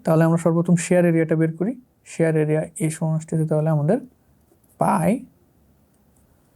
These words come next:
আমরা জানি শেয়ার এরিয়া এ সমান সমান পাই ডিটি, so পাই ডি হচ্ছে দুই সেন্টিমিটার, টি হলো ওয়ান সেন্টিমিটার। তো এটা আসতেছে আমাদের টু পাই সেন্টিমিটার স্কয়ার, আমরা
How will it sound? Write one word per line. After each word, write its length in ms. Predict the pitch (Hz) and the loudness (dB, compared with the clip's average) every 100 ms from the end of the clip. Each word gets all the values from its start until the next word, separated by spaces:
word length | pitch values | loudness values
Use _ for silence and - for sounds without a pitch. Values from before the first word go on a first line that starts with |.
| _ _ _ _ _ _ _ 170 | _ _ _ _ _ _ _ 2
আমরা 140 | 165 170 | 4 4
জানি 120 | 170 | 2
শেয়ার 160 | 175 175 170 | 2 2 2
এরিয়া 180 | 165 165 170 | 2 0 -2
এ 20 | 160 | -2
সমান 160 | 165 160 | 0 -2
সমান 120 | 160 170 - | 0 -2 0
পাই 160 | 151 151 151 | 0 0 0
ডিটি, 300 | 151 - 220 - _ _ _ _ _ _ _ _ - | -4 -4 -6 -6 _ _ _ _ _ _ _ _ -18
so 120 | - 156 160 - | -4 -4 -2 -4
পাই 260 | 156 143 175 - - _ _ _ _ _ _ _ _ 160 | -2 0 -2 -2 -12 _ _ _ _ _ _ _ _ 2
ডি 80 | 156 160 | 4 2
হচ্ছে 180 | 160 170 | 2 2
দুই 100 | 160 151 | 2 2
সেন্টিমিটার, 400 | 160 160 170 240 247 - | 0 2 2 2 -4 -4
টি 80 | 165 160 | -2 2
হলো 160 | 180 285 - _ _ _ - _ _ _ _ | 2 0 -6 _ _ _ -20 _ _ _ _
ওয়ান 140 | - 165 160 | 0 2 2
সেন্টিমিটার। 400 | 151 170 - - _ _ _ _ _ _ _ _ _ _ _ _ _ _ _ _ _ - _ | -2 -4 -8 -18 _ _ _ _ _ _ _ _ _ _ _ _ _ _ _ _ _ -20 _
তো 60 | - | -4
এটা 120 | 165 165 | -2 -2
আসতেছে 240 | - 170 170 | -4 -6 -2
আমাদের 200 | 160 170 - - | 0 -2 -6 -4
টু 80 | 175 170 | -2 2
পাই 120 | 185 175 | 0 2
সেন্টিমিটার 400 | 165 160 156 156 165 | 0 2 0 0 -2
স্কয়ার, 220 | 165 208 214 | -4 -2 0
আমরা 120 | 156 | 2